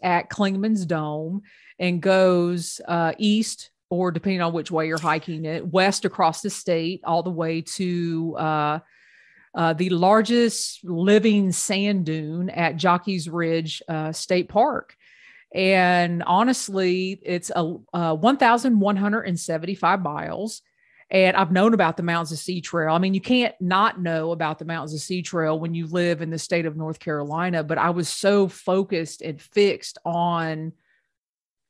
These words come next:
you know, completing the Appalachian Trail. Um, I think I was blinded a little bit to what was right in front of me, you know, in my home state. And covid really,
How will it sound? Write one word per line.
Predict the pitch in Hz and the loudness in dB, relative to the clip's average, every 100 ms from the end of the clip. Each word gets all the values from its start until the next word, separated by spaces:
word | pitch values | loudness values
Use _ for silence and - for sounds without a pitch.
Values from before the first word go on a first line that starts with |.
| - | -2
you | 196 | 0
know, | 165 | 2
completing | 156 196 180 - 240 220 185 165 | 0 -4 -2 0 2 4 2 0
the | 160 | -2
Appalachian | 165 185 180 165 156 - 160 | 0 0 -2 -2 -2 -6 -12
Trail. | - 175 165 165 160 151 151 151 _ _ _ _ - | -8 -2 0 2 2 0 -2 -6 _ _ _ _ -4
Um, | 160 160 156 | 0 0 0
I | 165 | -2
think | - 196 | -2 0
I | 175 | 0
was | 165 151 | 0 -2
blinded | 160 160 190 202 175 | 0 2 2 2 2
a | 160 | -2
little | 160 165 160 | -4 -4 -4
bit | 156 160 165 - - | -2 -2 -4 -8 -6
to | 185 180 175 170 160 | -2 0 0 0 0
what | 165 175 | 0 0
was | 170 | -4
right | 156 165 160 | -2 -2 -2
in | 151 | -6
front | - 180 196 | -4 0 0
of | 175 156 | 0 -4
me, | 165 160 160 160 - | -8 -8 -8 -10 -4
you | 185 | -2
know, | 165 156 | 0 -2
in | 143 165 | -2 -2
my | 156 | -2
home | 151 165 160 | -2 -4 -4
state. | 147 - 180 180 - - _ _ _ _ _ | -6 -2 -2 -2 -6 -16 _ _ _ _ _
And | 175 175 175 165 156 | 2 4 4 2 -2
covid | - 214 311 254 185 170 160 | 2 4 4 4 0 -2 -2
really, | 202 220 190 180 175 165 165 | 0 0 0 -2 -4 -8 -12